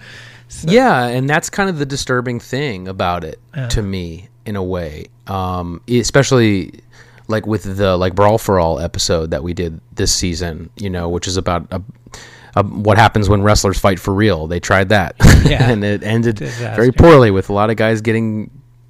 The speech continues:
Speaker 2: fucked up for real. Um, is it all does, it's just, like, it's, it's severe damage to your body. And, I mean, you know,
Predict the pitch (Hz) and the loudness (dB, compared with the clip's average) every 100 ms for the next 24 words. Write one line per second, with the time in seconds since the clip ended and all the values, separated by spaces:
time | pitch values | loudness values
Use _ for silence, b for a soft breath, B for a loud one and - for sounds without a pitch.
0 | - 113 - 127 127 143 110 - 117 143 | -14 -14 -6 -4 0 0 0 0 2 4
1 | 82 B B B B B - 123 117 113 | 2 B B B B B 0 4 4 4
2 | 110 - _ - 131 151 147 165 135 143 | 0 -6 _ 0 2 6 6 6 6 6
3 | 147 127 107 - 120 - - 127 - - | 6 4 -4 -4 -4 -4 -2 -2 -2 -2
4 | 117 - _ _ - 123 - - 120 - | -2 -2 _ _ -6 -4 -4 -6 -6 -2
5 | 147 120 151 180 135 117 110 95 - 98 | -2 0 4 6 6 4 2 -2 -4 -6
6 | 90 92 87 82 76 - 104 98 95 92 | -4 -2 -4 -6 -10 -14 -8 -6 -6 -6
7 | 101 98 95 - _ - 120 110 107 | -6 -6 -6 -12 _ -14 -6 -2 -2